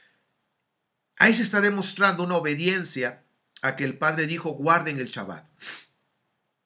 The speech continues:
Entonces, cada casa que tiene su cena, que está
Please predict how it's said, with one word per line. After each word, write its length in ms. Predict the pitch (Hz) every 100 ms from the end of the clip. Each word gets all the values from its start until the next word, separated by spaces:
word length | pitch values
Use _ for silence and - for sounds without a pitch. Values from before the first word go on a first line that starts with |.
| _ -
Entonces, 400 | 139 208 190 -
cada 320 | 214 254 247
casa 340 | 202 - 190
que 100 | -
tiene 520 | 143 170 175 160 160 _ _ _
su 180 | - 139
cena, 460 | 120 175 170 165 156
que 80 |
está 520 | 131 - 156 156 -